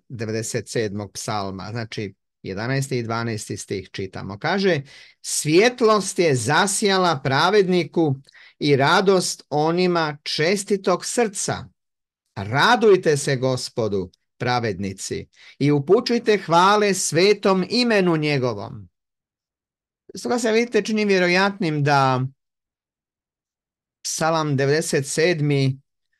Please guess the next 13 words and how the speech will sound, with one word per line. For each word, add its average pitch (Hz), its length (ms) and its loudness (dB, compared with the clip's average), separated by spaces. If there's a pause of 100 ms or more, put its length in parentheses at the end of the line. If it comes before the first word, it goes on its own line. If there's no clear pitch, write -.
(100)
uključuje 151 720 0
sve 220 480 0
relevantne 156 840 0
pojedinosti 143 960 0 (180)
o 131 320 0
završnim 151 680 -2
danima 127 460 -2
starog 117 440 -2
poretka 240 720 2 (400)
i 214 320 -4
konačnim 160 680 -2
iskustvima 135 960 -2 (240)
crkve 135 600 -2